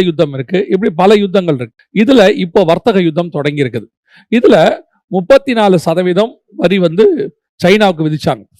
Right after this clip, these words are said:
ஒவ்வொரு நாட்டுக்கும் அப்படி போட்டிருக்கிறாங்க. இதை ஏன்னா சைனா பத்தி மட்டும் உங்களுக்கு சொல்றேன்னா, இப்ப சைனா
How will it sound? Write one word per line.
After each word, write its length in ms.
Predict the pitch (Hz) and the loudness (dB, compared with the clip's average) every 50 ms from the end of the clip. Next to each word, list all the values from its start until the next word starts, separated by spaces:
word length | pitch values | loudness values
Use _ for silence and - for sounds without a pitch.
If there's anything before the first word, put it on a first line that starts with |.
| _ - 160 | _ -2 0
ஒவ்வொரு 260 | 180 202 208 247 247 220 208 | 0 4 4 4 4 4 2
நாட்டுக்கும் 280 | 208 214 220 - 226 | -2 -2 -2 -2 -2
அப்படி 140 | 202 180 156 135 | -2 -2 -2 -4
போட்டிருக்கிறாங்க. 500 | 175 170 151 165 135 143 127 123 123 147 190 233 320 - _ _ - 156 | -4 -4 -4 -6 -6 -6 -6 -4 -2 -2 -2 -4 -4 -10 _ _ -12 -6
இதை 120 | 156 151 160 | -4 0 0
ஏன்னா 160 | 202 214 208 160 - | 2 0 0 0 0
சைனா 220 | 170 185 190 190 175 | 0 0 0 0 -2
பத்தி 160 | 175 147 160 151 147 | -2 -4 -4 -4 -4
மட்டும் 160 | 147 170 185 | -2 -2 -2
உங்களுக்கு 240 | 170 156 135 - 165 | -2 -2 -4 -4 -6
சொல்றேன்னா, 380 | 147 143 147 123 113 117 165 233 - _ _ _ _ _ _ _ _ | -4 -2 -2 -4 -2 -2 -2 -2 -2 _ _ _ _ _ _ _ _
இப்ப 180 | - - 180 - - | -4 -4 -4 2 4
சைனா 260 | 202 254 277 277 277 | 4 4 4 2 2